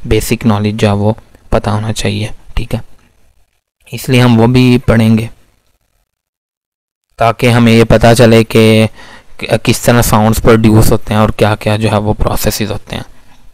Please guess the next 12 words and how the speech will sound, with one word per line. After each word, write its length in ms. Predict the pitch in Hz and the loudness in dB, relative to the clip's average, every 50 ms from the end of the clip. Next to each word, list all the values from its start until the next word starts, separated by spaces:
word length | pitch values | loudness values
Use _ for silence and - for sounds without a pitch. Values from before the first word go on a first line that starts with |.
| _ - - - - - - - - - - - - - - _ _ - - - - _ - - _ _ _ - _ _ _ _ _ _ _ _ _ _ _ _ _ _ _ _ _ _ _ _ _ - - _ _ _ _ _ _ _ _ _ _ - _ _ _ - - - - - - - - - - - - | _ -18 -18 -16 -18 -18 -20 -20 -20 -20 -20 -20 -20 -20 -20 _ _ -20 -20 -20 -20 _ -20 -20 _ _ _ -20 _ _ _ _ _ _ _ _ _ _ _ _ _ _ _ _ _ _ _ _ _ -20 -20 _ _ _ _ _ _ _ _ _ _ -20 _ _ _ -20 -18 -16 -16 -16 -18 -20 -20 -20 -20 -18 -16
Phonemes 480 | - - 135 127 127 127 131 135 123 - | -8 -4 0 2 2 4 4 2 2 0
की 260 | - 151 143 139 139 139 | 0 0 2 2 2 0
अगर 280 | 131 123 117 120 120 | 0 0 2 2 2
हम 240 | 123 123 120 120 117 117 | 2 2 2 0 -2 -2
इसमें 260 | 120 - - 123 117 | -2 -2 0 0 0
सबसे 300 | - - 123 - - 127 | 0 0 0 2 2 2
पहले 220 | - 113 113 113 | 2 0 0 2
हम 120 | 117 113 113 | 0 2 2
फोनीम 380 | - - 117 113 104 110 117 | 2 2 2 2 0 0 0
का 140 | 113 110 117 | 0 0 0
concept 380 | - - 117 113 - 113 113 - | 0 0 -2 0 0 -2 -2 0
देखेंगे। 460 | 110 110 107 - 123 117 113 113 | -2 -2 -2 -2 -2 -2 -2 -2